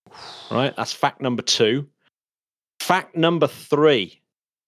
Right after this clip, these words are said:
If the space shuttle was used to get to the nearest star using its fabulous R S twenty-five engines that are being used on S L S because they're so good, right?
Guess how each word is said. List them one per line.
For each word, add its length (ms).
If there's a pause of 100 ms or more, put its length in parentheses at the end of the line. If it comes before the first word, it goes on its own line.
(440)
If 200
the 100
space 580
shuttle 600 (200)
was 240
used 600
to 60
get 320
to 100
the 100
nearest 680
star 680 (400)
using 340
its 180
fabulous 800
R 300
S 180
twenty-five 840
engines 800 (440)
that 180
are 200
being 340
used 280
on 220
S 260
L 120
S 500 (440)
because 240
they're 120
so 300
good, 440 (1200)
right? 360